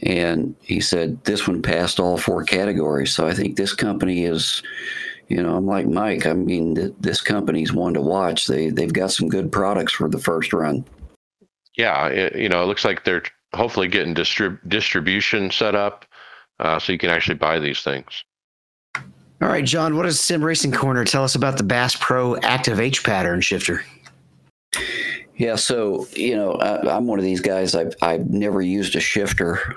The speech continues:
Speaker 1: uh, but yeah, they took a look at the Bass Pro Active H shifter. Um, you know, didn't get, didn't get a chance to, to watch the whole video, so honestly,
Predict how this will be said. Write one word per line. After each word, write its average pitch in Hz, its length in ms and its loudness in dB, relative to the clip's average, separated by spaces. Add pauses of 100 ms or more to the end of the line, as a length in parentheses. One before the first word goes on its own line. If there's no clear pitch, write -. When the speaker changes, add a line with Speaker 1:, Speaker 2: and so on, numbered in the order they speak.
(120)
Speaker 1:
uh, 87 340 2
but 82 340 -2
yeah, 92 180 2
they 90 140 0
took 110 240 0
a 104 40 2
look 92 220 0
at - 80 -2
the 80 80 0
Bass 90 340 0
Pro 92 340 0
Active 87 320 0
H 87 220 0
shifter. 104 640 0 (720)
Um, 85 640 0 (1000)
you - 140 2
know, 90 320 0
didn't 117 360 0
get, 101 480 -4
didn't 120 220 0
get 107 160 0
a 98 60 -2
chance 98 480 0
to, 82 320 0 (140)
to 95 120 0
watch 90 400 0
the 90 80 2
whole 90 240 2
video, 90 640 0
so 82 560 0 (500)
honestly, 90 440 0